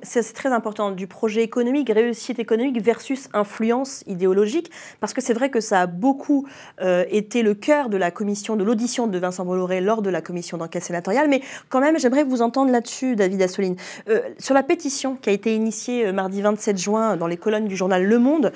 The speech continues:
en soutien aux journalistes du J D D en grève, euh, signée par quatre cents personnalités, notamment le secrétaire national du parti, du Parti socialiste, Olivier Faure, euh, Anne Hidalgo chez les socialistes, mais pas par d'autres figures socialistes,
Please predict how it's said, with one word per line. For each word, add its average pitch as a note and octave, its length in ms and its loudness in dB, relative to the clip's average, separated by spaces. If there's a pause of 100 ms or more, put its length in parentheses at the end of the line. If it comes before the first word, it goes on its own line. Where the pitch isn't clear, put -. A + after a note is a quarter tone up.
(260)
en G#3+ 100 -4
soutien G#3+ 380 0
aux F#3+ 80 2
journalistes F#3 340 2
du F3+ 80 -4
J F3+ 140 -4
D F3+ 80 0
D E3 100 0
en E3+ 140 2
grève, A3 420 2 (320)
euh, F#3+ 180 0
signée B3+ 300 2
par G3+ 300 2
quatre A#3+ 180 -2
cents B3 140 -2
personnalités, A3+ 880 0
notamment F#3+ 480 2
le D#3+ 80 -2
secrétaire F#3 340 -6
national F#3 340 -2
du F3 120 -10
parti, - 300 -16
du F3+ 100 -8
Parti F3+ 180 -4
socialiste, A3+ 480 -6
Olivier F#3 280 0
Faure, B3+ 300 2 (440)
euh, - 180 2
Anne F#3 160 4
Hidalgo G3+ 480 2
chez - 200 -4
les E3 80 2
socialistes, B3+ 500 2
mais C4+ 140 4
pas D#4 260 0
par B3+ 260 -4
d'autres G3 360 -2
figures F3 400 -6
socialistes, - 680 -2